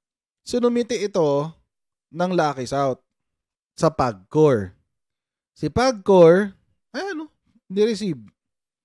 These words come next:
Bakit? Siyempre, pag naman, ministerial yan eh. Pag nag-submit ka ng dokumento, kukunin ni pagcor, pag-aaralan niya, o, receive, o, yan, o, receive. Ito yung org chart.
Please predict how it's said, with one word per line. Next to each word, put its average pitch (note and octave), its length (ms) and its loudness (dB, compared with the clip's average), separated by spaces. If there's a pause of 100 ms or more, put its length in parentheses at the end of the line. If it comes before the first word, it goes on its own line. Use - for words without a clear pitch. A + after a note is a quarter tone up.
(300)
Bakit? G#3+ 380 -4
Siyempre, G#3 560 -6 (240)
pag A#3 160 -6
naman, B3+ 540 -6 (260)
ministerial C#4+ 640 -4
yan C4 240 -2
eh. C3+ 100 -10 (400)
Pag E3+ 180 -8
nag-submit A3 400 -6
ka B3 100 -6
ng A#3+ 140 -4
dokumento, G#3+ 720 0
kukunin D#3 480 -4
ni F3 80 -4
pagcor, F3 400 0
pag-aaralan C#3 720 -2
niya, B2+ 240 -8
o, G#2+ 160 -12
receive, D3 340 -12
o, E2+ 140 -16
yan, E2 180 -20
o, F2+ 160 -20 (120)
receive. C3 320 -14 (1500)
Ito A#2 180 -6
yung E3+ 140 0
org F3 260 4
chart. C#3+ 280 -2